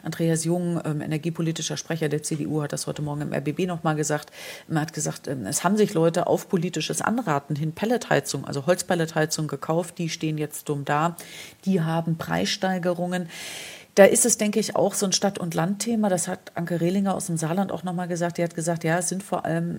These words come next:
Menschen auf dem Land, vor allem auch eher im Süden des Landes, die mit Öl und Pellets heizen.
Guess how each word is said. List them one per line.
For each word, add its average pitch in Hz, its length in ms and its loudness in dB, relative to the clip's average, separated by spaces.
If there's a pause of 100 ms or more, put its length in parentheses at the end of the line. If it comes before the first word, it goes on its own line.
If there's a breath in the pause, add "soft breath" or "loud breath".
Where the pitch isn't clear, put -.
Menschen 170 300 -2
auf - 160 -6
dem 156 100 -2
Land, 202 420 -2
vor - 220 -2
allem 196 320 0
auch 180 320 -2
eher 202 300 2
im 175 120 0
Süden 208 420 -2
des 240 200 -2
Landes, 240 600 -2
die 196 120 -2
mit 190 260 0
Öl 202 240 2
und - 200 -4
Pellets 170 420 -2
heizen. 240 540 -2